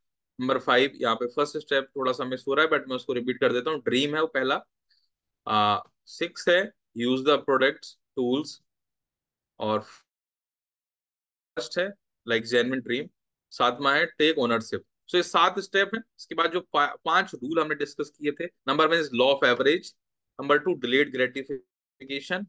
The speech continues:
नंबर थ्री हमें सीखने के लिए तैयार रहना है, नंबर फ़ोर it's a team work, नंबर फ़ाइव never, never quits, क्योंकि मैंने आपको बताया कि जीत, you know, जीतने वाले कभी क्विट नहीं करते हैं और क्विट करने वाले कभी जीतते नहीं हैं।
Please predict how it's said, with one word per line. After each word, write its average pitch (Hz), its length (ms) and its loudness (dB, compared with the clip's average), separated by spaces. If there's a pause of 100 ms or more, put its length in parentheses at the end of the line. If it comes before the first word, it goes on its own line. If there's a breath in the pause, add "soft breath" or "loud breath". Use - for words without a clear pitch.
(180)
नंबर 131 200 0
थ्री 165 280 -4 (300)
हमें 135 160 -2
सीखने 139 380 -4
के 151 60 -4
लिए 151 100 4
तैयार 143 280 2
रहना 139 300 -2
है, 147 100 -8 (140)
नंबर 135 200 -4
फ़ोर 151 280 0
it's - 160 -4
a 123 60 6 (140)
team 165 260 2
work, 208 180 4 (640)
नंबर 139 180 4
फ़ाइव 165 340 2 (360)
never, 165 400 4
never 139 220 0
quits, - 400 -6 (160)
क्योंकि 117 160 -8
मैंने 120 240 0 (120)
आपको 120 200 -2
बताया 143 420 4 (580)
कि 220 300 -2 (200)
जीत, 175 200 -4 (340)
you 160 120 0
know, 208 160 4
जीतने 180 320 0
वाले 175 220 4
कभी 156 220 2
क्विट 123 300 2
नहीं 110 160 0
करते 104 300 -4
हैं 104 60 -4
और 117 120 -2
क्विट 208 340 2
करने 156 300 2
वाले 147 200 2
कभी 135 200 -6
जीतते 113 400 0 (360)
नहीं 120 400 -2
हैं। 101 140 -8